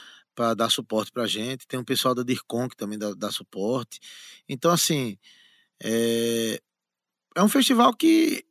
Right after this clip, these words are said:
eu tenho muito tesão em fazer, cara. Eu faço questão sempre, é, de fazer o Hack and Play. Eu acho que da equipe original do Hack and Play, do primeiro ano pra cá,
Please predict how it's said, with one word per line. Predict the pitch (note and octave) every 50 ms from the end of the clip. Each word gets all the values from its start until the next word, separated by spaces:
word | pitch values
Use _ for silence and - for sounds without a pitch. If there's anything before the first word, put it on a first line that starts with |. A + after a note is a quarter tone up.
| _ _ -
eu | F#3+ -
tenho | - - F#3+ G#3 G3+
muito | D#3+ D3+ E3+ G#3 A#3 - -
tesão | - B2+ A2 F#3 - G3+
em | G3
fazer, | - - A#3 F3 D3 C3 A#2
cara. | - D#2 D2 D2+
Eu | - -
faço | - A#2 B2 - -
questão | - E3+ E3+ - - - - D3 F3
sempre, | E3 - - D3+ D#3+ E3 F3 F#3 F3+ F3+ - _ - - - - - - - - _ _ _ _ _ -
é, | - A2+ A#2
de | A2+ B2+ B2+
fazer | - E3 D#3 C#3 D3+
o | D3
Hack | D3+ D#3+ - F#3+
and | F#3
Play. | - C#3+ C3 B2 A#2+ A2+ - - - _ _ _ _ _ -
Eu | A#2 A2+ A#2 B2+
acho | C#3 C#3+ -
que | - D3+
da | C#3+ E3+ F3+
equipe | F#3+ - - F3 F#3 E3+ - - F3 E3 D#3 D3+ D3 C#3+ C#3 C3+ B2+ A#2 - _ _ _ _ _ _ _ _ -
original | C#3 C3+ C3+ C#3+ D#3 D3+ D3 D3 C#3+ C#3 D3 D3
do | C#3+
Hack | C#3 C#3 C3+ -
and | C#3 B2+
Play, | - B2 B2+ D3 F#3+ G#3 G3 D#3 - _ _ _ _ _ _ _ _ _ _ _ _
do | _ F#2 G#2 A#2+ A#2
primeiro | - B2 A#2+ A#2+ B2 B2 A#2+ A2+ A2
ano | A#2 A#2+ A#2
pra | - A2+ G#2
cá, | - - A2+ B2 D3 D#3+